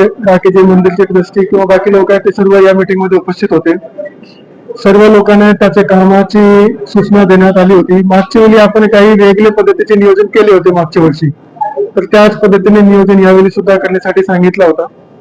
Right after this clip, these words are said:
सांगितलं आहे. याच्यामध्ये सर्वात महत्वाची गोष्टी जी असतात ते असतात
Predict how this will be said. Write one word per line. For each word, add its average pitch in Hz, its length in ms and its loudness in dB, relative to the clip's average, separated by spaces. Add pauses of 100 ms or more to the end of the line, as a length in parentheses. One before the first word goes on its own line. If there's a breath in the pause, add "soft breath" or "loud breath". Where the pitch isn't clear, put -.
(140)
सांगितलं 190 600 0
आहे. 185 500 0 (420)
याच्यामध्ये 202 480 2
सर्वात 202 400 0
महत्वाची 202 520 0
गोष्टी 202 300 0
जी 202 120 0
असतात 196 320 0
ते 208 220 0
असतात 202 320 0